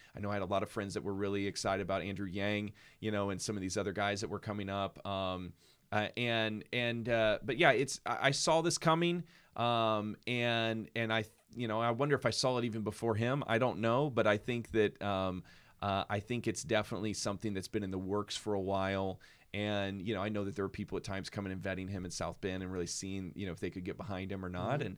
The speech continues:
Speaker 1: you know, and so far he's, you know, he's done well and, and good for him. You know, I, I, I wish the best for everybody. You know, it's just not necessarily what I want for our country.
Speaker 2: Any other predictions?
Speaker 1: So, I mean, I think Trump is gonna take this, but I think it's important for, and I have some friends kinda in the, you know,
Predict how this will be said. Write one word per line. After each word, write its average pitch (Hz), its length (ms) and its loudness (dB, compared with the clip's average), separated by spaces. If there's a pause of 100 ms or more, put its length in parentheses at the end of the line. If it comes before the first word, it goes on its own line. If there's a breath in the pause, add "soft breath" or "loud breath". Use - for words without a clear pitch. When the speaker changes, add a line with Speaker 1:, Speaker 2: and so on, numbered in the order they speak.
(340 loud breath)
Speaker 1:
you 110 80 -4
know, 120 100 0
and 160 80 -4
so 131 140 -4
far 143 280 0
he's, 120 380 -4
you 107 120 -4
know, 107 100 0
he's 110 200 -2
done 110 200 0
well 98 320 0
and, 117 160 -6
and 139 180 0
good 175 140 0
for 160 140 0
him. 110 160 0
You 95 80 -4
know, 101 100 2
I, 113 180 0
I, 104 200 2
I 110 60 0
wish 110 200 -2
the - 80 -6
best 104 240 -2
for 78 140 -4
everybody. 107 560 0 (260 loud breath)
You 104 120 -2
know, 95 100 0
it's - 180 -4
just - 220 -4
not 87 160 -4
necessarily 92 320 -4
what 90 80 -4
I 82 40 -4
want 85 200 -8
for - 100 -8
our 82 80 -4
country. 82 320 -10 (720 soft breath)
Speaker 2:
Any 147 220 4
other 131 160 4
predictions? 127 580 2 (640 soft breath)
Speaker 1:
So, 165 340 8
I - 20 6
mean, 160 140 8
I 180 60 8
think 185 140 4
Trump 143 240 8
is 127 80 6
gonna 127 160 2
take 120 300 4
this, 147 240 8
but 123 140 0
I 117 60 4
think 113 140 0
it's 117 140 0
important 117 560 0
for, 107 460 2
and 107 100 2
I 123 60 4
have 120 100 0
some 113 120 -2
friends 110 340 -2
kinda 110 200 -2
in 110 200 -2
the, 101 420 2
you 107 140 -2
know, 98 300 -2